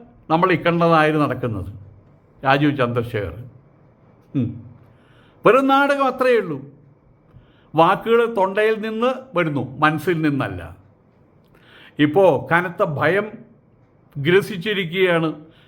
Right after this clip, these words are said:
ക്രിസ്ത്യൻ സമൂഹത്തെ ഒന്നടങ്കം, ബിലീവേഴ്സ് ചർച്ചിനെ അടക്കം. എപ്പോഴാണ് ഇ ഡി വരിക എന്ന ഭയം. കെ പി യോഹന്നാൻ്റെ അടിമുല മു-, മുടി വരെ ഞെക്കി പിഴിഞ്ഞെടുത്തു.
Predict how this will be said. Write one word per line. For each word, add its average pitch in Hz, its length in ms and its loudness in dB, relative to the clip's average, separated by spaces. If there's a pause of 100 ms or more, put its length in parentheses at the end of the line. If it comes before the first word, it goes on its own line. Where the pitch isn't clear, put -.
(160)
ക്രിസ്ത്യൻ 170 320 0 (100)
സമൂഹത്തെ 190 460 -2
ഒന്നടങ്കം, 185 580 0 (760)
ബിലീവേഴ്സ് 185 500 2
ചർച്ചിനെ 160 420 -2
അടക്കം. 120 320 -8 (2750)
എപ്പോഴാണ് 233 680 2 (800)
ഇ - 20 2 (100)
ഡി 233 160 2
വരിക 208 200 2 (140)
എന്ന 180 120 -2 (100)
ഭയം. 120 220 -2 (1120)
കെ 165 80 6 (100)
പി 220 160 -2
യോഹന്നാൻ്റെ 214 600 0
അടിമുല 214 360 0 (100)
മു-, 214 240 -4
മുടി 196 200 -2
വരെ 208 180 4 (360)
ഞെക്കി 180 360 -2 (120)
പിഴിഞ്ഞെടുത്തു. 208 640 -2